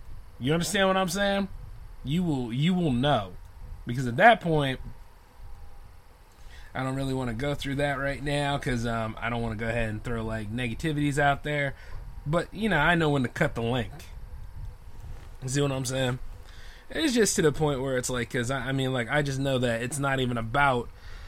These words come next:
the original narrative anymore. It's not even about, like, you know, the enjoyment like, as you grow,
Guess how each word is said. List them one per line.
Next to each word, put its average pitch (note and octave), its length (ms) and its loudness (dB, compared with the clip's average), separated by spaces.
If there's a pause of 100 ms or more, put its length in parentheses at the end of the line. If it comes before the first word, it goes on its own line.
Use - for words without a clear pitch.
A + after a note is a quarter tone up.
(240)
the A#2 600 0
original A#2 460 0
narrative A2+ 580 0
anymore. A2 380 0
It's - 140 0
not B2+ 140 0
even A#2+ 160 0
about, A2+ 400 4
like, A2+ 300 0 (100)
you A2+ 100 -2
know, A2 260 -2
the A2+ 180 -2
enjoyment A#2+ 640 2 (800)
like, A#2 220 -2
as D3 260 2
you F#3 100 2
grow, E3 440 6